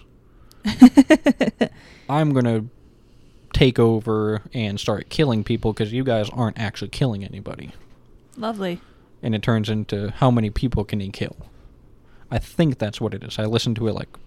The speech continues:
Speaker 2: a month and a half ago, so I might be a little foggy on what it is, but that's relatively what the premise is.
Speaker 1: I think people were also trying to figure out if Chucky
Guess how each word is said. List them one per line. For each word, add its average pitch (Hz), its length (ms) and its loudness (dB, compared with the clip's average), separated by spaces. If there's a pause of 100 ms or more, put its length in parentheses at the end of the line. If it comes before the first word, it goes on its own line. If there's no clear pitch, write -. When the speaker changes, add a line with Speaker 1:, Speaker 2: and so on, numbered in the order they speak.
(160)
Speaker 2:
a - 60 -4
month 113 280 0
and 104 80 -2
a 101 40 -2
half 98 220 -6
ago, 104 380 -14
so 113 180 -4
I 113 60 2
might 110 200 0
be 107 80 -4
a 101 40 -2
little 101 200 -6
foggy 104 440 -2
on 104 260 -10 (1080)
what 117 180 0
it 98 60 -4
is, 104 140 -10
but 120 140 -4
that's 117 480 -4 (560)
relatively 123 720 -2
what 104 260 -8
the 104 180 -12
premise - 520 -12
is. - 280 -16 (260)
Speaker 1:
I 240 80 -12
think 311 240 -14
people 277 300 -6
were 226 140 0
also 208 360 -4
trying 196 380 -6
to 196 100 -10
figure 190 280 -10
out 185 220 -6
if 185 140 -12
Chucky 196 480 -8